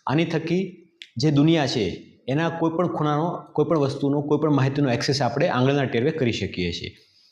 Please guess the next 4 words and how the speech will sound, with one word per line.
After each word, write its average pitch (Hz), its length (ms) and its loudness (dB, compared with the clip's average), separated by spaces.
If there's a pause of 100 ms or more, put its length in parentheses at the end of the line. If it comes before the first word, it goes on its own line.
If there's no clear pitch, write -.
(260)
આ 170 100 2
ટેકનોલોજીના 175 880 0 (540)
વધવાની 139 320 4
સાથે 117 640 -4